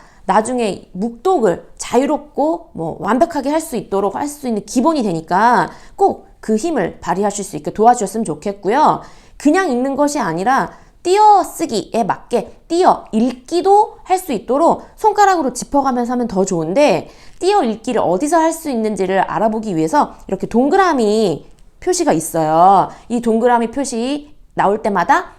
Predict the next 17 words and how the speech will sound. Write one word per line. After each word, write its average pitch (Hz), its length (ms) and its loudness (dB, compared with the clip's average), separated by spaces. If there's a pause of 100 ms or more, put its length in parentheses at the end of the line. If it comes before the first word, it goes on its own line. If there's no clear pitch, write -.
(240)
한 330 340 -8
템포 302 400 -6
쉬어서 349 680 0
띄어 320 260 0
읽는 262 360 0
연습도 339 600 0 (140)
하면 349 400 -2 (260)
띄어쓰기도 339 680 -2
금방 226 640 2
습득할 294 420 -8
수 185 140 -12
있습니다. 143 540 -6 (480)
네, 202 300 0 (220)
이제 214 240 2
이 269 160 2
단계 370 280 2
볼게요. 160 460 -2